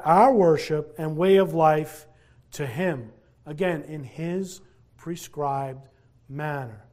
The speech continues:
not with the way the world has gone and is going. The people of peculiarity's reasonable service is to devote themselves to the Lord, to be in the world, but not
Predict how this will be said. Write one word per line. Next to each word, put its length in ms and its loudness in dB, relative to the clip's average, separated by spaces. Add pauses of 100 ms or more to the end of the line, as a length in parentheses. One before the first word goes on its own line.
(560)
not 340 -8 (420)
with 220 -10
the 80 -8
way 220 -2
the 140 -4
world 580 -6 (420)
has 260 -14
gone 380 -8 (580)
and 120 -12
is 140 -12
going. 360 -12 (1300)
The 120 -4
people 500 2
of 160 2
peculiarity's 960 0
reasonable 520 -4
service 540 -6
is 140 -14
to 80 -16
devote 680 -2 (260)
themselves 720 -4
to 120 -14
the 100 -10
Lord, 460 -8 (1500)
to 80 -16
be 260 -4
in 120 0
the 80 -2
world, 480 -4
but 120 -8
not 380 -6